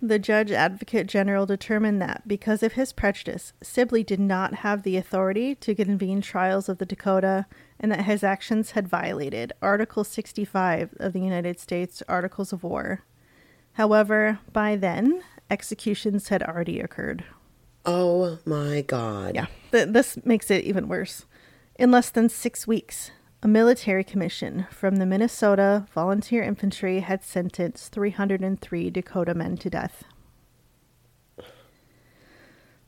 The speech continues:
Speaker 1: The trials themselves were not conducted according to military law. The trials for over four hundred men began on September twenty-eighth, eighteen sixty-two,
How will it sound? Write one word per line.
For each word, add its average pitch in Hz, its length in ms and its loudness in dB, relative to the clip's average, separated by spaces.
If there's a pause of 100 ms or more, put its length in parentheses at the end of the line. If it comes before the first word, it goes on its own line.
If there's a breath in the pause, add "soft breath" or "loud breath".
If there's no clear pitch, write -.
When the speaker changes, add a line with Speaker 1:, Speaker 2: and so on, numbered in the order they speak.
(160)
Speaker 1:
The 240 100 2
trials 233 440 6
themselves 214 680 4
were 208 140 4
not 196 300 0
conducted 208 600 2
according 190 420 -2
to - 120 -4
military 175 520 0
law. 175 340 0 (1080 soft breath)
The 208 80 -4
trials 208 480 4
for 196 180 0
over 202 260 0
four 202 300 -2
hundred 208 280 0
men 185 380 0 (160)
began 196 460 0
on 190 220 -2
September 214 540 -2
twenty-eighth, - 640 -4 (200)
eighteen 208 320 -2
sixty-two, 202 840 -6